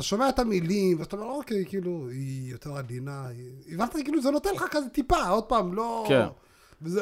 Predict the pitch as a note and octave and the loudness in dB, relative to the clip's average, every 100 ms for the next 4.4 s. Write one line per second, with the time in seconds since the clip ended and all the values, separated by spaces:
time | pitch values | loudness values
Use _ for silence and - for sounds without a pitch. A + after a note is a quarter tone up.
0 | G#3 B3 D4 D4 C#4 C4 B3+ B3 A3 E3 | 4 6 8 6 8 6 6 2 4 2
1 | - G3+ B2 A#2 A#2+ D#3+ F#3 E3 E3+ F#3 | -2 0 4 8 8 8 6 2 2 0
2 | E3 D#3+ F3 D#3+ - G3 F3 D#3 B2+ - | 2 2 4 2 4 4 4 4 2 6
3 | G3 G2+ - B3+ A#3 D3+ F#3 - F#3 E3+ | 6 6 4 4 4 4 6 4 6 6
4 | D3+ B2 G#2+ F#2+ | 6 4 2 -2